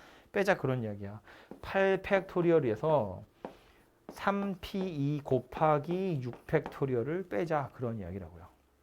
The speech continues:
그죠? 여학생 세 명 중에 두 명 줄 세운 다음에 양쪽으로 벌리고 남아있는 여섯 명이 팩토리얼로 빡 꽂히면 된다 그런 이야기입니다. 그죠? 그래서 이렇게 생각하시면 될 것 같아요.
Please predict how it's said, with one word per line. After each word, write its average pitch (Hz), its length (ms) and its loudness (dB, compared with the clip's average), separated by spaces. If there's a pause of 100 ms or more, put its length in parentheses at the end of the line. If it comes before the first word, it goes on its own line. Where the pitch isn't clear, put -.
(160)
그죠? 156 200 -6 (460)
여학생 143 440 6
세 180 140 0
명 185 220 2
중에 151 260 -2
두 135 140 -2
명 135 160 2
줄 135 180 0
세운 143 260 2
다음에 135 300 2
양쪽으로 123 360 -2
벌리고 143 640 4 (300)
남아있는 120 420 4
여섯 98 220 0
명이 117 280 -2
팩토리얼로 139 580 0
빡 - 220 2
꽂히면 143 360 -4
된다 104 260 -12
그런 104 220 -8
이야기입니다. 92 340 -10 (720)
그죠? 180 200 -10 (400)
그래서 - 80 -8
이렇게 185 420 -4 (100)
생각하시면 147 640 -8
될 110 120 -12
것 - 80 -20
같아요. - 220 -20